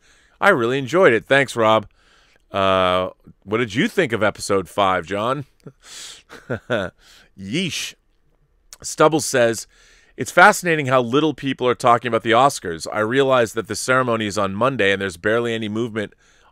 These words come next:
on it on YouTube." Nobody's seen the movies. I mean, some people have, but for the most part, you know, these movies are th-, these independent movies. I don't think there's any excitement. There's a lot of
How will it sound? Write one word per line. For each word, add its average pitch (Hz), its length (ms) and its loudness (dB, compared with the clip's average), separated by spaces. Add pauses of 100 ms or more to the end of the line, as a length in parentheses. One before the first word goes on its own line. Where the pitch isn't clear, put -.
(120)
on 107 220 2
it 107 140 -4
on 101 180 -6
YouTube." 107 500 -4 (540)
Nobody's 165 340 2
seen 165 180 -6
the 143 60 -4
movies. 120 420 -4 (840)
I 139 80 4
mean, 135 140 2
some 185 180 0
people 107 280 -4
have, 87 280 -2 (440)
but 120 120 -2
for 160 140 0
the 151 80 6
most 170 300 2
part, 110 320 2 (640)
you 127 100 0
know, 117 160 2
these 110 240 -6
movies 131 460 -2 (120)
are 107 320 2
th-, 110 240 -16
these 110 320 -8
independent 135 560 -2
movies. 107 300 -6
I 117 100 0
don't 120 160 -4
think 123 140 -8
there's 117 280 -4
any 135 180 -4
excitement. 127 440 -4
There's 110 120 -6
a 113 40 -6
lot 139 280 4
of 110 120 -2